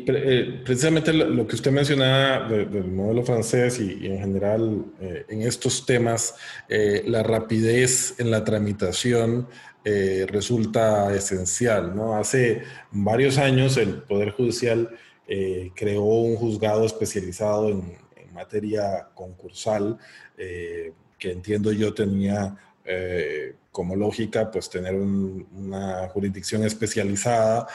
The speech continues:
eh, y de alguna forma que los asuntos fueran más, más, eh, rápidos, ¿no?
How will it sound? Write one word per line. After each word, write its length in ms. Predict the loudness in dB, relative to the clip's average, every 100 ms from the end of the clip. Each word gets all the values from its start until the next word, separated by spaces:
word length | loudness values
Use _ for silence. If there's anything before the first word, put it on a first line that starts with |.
| -16 -16
eh, 560 | -4 -2 0 -2 -2 -4
y 100 | -4
de 80 | -4
alguna 320 | -2 -2 -4
forma 480 | -2 -2 -2 -4 -6
que 120 | -6
los 380 | -6 -6 -10 -12 -10
asuntos 440 | -8 -8 -6 -6 -4
fueran 460 | -4 -2 -4 -6
más, 640 | -10 -8 -8 -8 -10 -14 _
más, 360 | -12 -12 -10 -8
eh, 380 | -6 -6 -8 -12 -18 _ _ _
rápidos, 640 | -2 -2 -2 -4 -4 -6 -6
¿no? 220 | -6